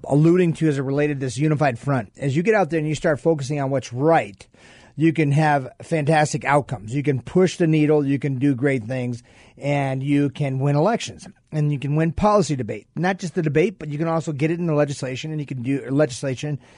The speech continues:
and then you can get it to where you want it to be. It's, again, it's what you do to move the needle forward, and it takes a concerted effort. I mean, Roe versus Wade is a really good example. We had a whole bunch of people for many, many years that were unifying resources and messaging, working with lawmakers, retired lawmakers, blah, blah, blah. They pushed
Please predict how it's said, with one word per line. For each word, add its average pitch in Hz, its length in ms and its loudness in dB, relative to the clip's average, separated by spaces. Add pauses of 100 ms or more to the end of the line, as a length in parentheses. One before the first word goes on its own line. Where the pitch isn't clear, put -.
(180)
and 139 140 -4
then 156 120 2
you 160 120 2
can 139 280 -2
get 185 240 2
it 151 140 -8
to 139 100 -4
where 147 100 2
you 135 180 2
want 131 220 -2
it 135 100 -6
to 165 80 -2
be. 175 240 0 (280)
It's, 156 160 -6
again, 165 280 0
it's 143 140 -8
what 156 140 -8
you 165 100 0
do 156 460 0 (300)
to 160 100 2
move 156 220 4
the 147 100 2
needle 175 360 4
forward, 139 600 2 (260)
and 156 180 0
it 147 220 -2
takes 180 240 2
a 156 60 -4
concerted 165 500 2
effort. 170 300 2
I - 20 2
mean, 151 120 4
Roe 202 200 4
versus 175 320 0
Wade 180 180 2
is 147 80 4
a 156 60 4
really 147 340 2
good 160 140 4
example. 143 600 2 (480)
We 147 120 2
had 151 120 4
a 127 40 0
whole 156 200 4
bunch 220 180 4
of 175 60 2
people 170 280 4
for 139 160 0
many, 165 240 6
many 196 200 4
years 143 500 2
that 135 140 -2
were 135 100 0
unifying 175 500 2
resources 180 640 0
and 151 180 0
messaging, 156 600 -2
working 185 240 0
with 170 80 0
lawmakers, 143 560 0
retired 196 360 2
lawmakers, 143 520 2
blah, 165 240 -2
blah, 170 180 0
blah. 160 220 -2
They 135 180 -8
pushed - 420 -2